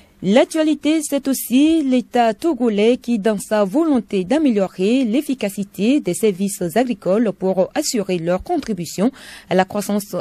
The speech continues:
économique du pays, a procédé dans les années quatre-vingt-dix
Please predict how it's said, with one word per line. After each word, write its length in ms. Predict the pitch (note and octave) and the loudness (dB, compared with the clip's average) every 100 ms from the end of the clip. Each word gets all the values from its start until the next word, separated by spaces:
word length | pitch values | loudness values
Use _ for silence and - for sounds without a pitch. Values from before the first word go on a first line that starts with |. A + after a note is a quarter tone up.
| - | -2
économique 640 | D4+ - A#3 F#3 F#3+ - | -2 0 0 2 0 -2
du 240 | E3+ D3+ A#3 | -8 -4 -4
pays, 500 | G#3 E3 E3 C#4+ C#4 _ | -2 -4 0 0 0 _
a 160 | F3 | -8
procédé 800 | D#3+ - E4+ D#4 G#3+ G3 G3+ D#4 | -8 -4 -4 -2 -4 -2 2 2
dans 160 | C4 F#3+ | 2 0
les 200 | F#3+ F#3 | 0 -2
années 220 | E3+ F3+ | -2 -2
quatre-vingt-dix 640 | F3 - F3 D#3+ G#3 B3 | -4 -6 -6 -2 -2 0